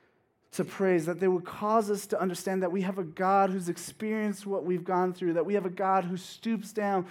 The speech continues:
to relate to us, that we have a God who loves us and has made a way back to him. And he did it by taking on flesh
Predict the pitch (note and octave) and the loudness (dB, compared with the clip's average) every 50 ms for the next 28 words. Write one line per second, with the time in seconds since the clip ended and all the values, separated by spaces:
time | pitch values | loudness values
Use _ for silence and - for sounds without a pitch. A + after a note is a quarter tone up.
0 | - - - - G#3+ G3 F#3+ F#3 F#3 F#3+ F3+ F#3 - F#3 F3+ E3 D#3 - - - | -10 -18 -10 -6 -2 0 2 4 4 4 2 2 -2 -2 0 0 -2 -4 -8 -18
1 | - - - G#3 G3+ F#3+ A3 G#3+ G3+ G3 G#3+ G3+ G#3 G3 D3+ - F#3+ F#3+ G3 G3+ | -10 -4 -2 0 0 2 2 2 4 4 4 2 2 0 -2 0 2 4 6 6
2 | G3 F#3+ D#3+ F#3+ G3 F#3 E3+ E3+ F#3 G#3 G#3 G#3+ G3+ F#3+ G#3+ G#3 G3+ - - - | 4 4 2 0 -2 -2 -2 0 4 6 8 8 8 6 4 4 2 0 -6 -14
3 | - - - G3 G3 G3 G3 E3+ E3+ G3 G3 F#3+ F#3 F3 F3 F#3+ F#3 D#3 B2 - | -10 -4 0 2 2 4 2 2 2 2 4 4 4 4 6 6 6 4 2 2
4 | - - G#3 A#3+ C4 A#3+ B3 - - - - F3 D#3 B2+ C#3+ C#3+ A#2 A#2 A#2 C3 | 4 6 8 10 8 8 6 2 -10 -8 -4 -4 -2 0 0 0 0 0 -2 -6
5 | C#3 - _ _ _ _ _ - - - G#3 G#3 G#3+ G#3 D#3+ E3+ G#3+ A3+ B3+ - | -10 -14 _ _ _ _ _ -20 -8 -2 2 2 2 4 4 6 6 6 6 6
6 | G3+ F#3 F3+ F3+ - - A#3+ C#4 B3+ C4+ C4 B3+ G#3 - G3+ G3+ G3 F#3 E3+ - | 6 2 2 2 0 2 2 2 2 0 -4 -6 -4 0 2 2 4 2 2 -2
7 | - - - A3+ G3+ A3 C#4 C4 F3+ B2+ - - - - - - | -6 -14 -8 4 8 10 10 10 8 6 0 -10 -16 -16 -18 -20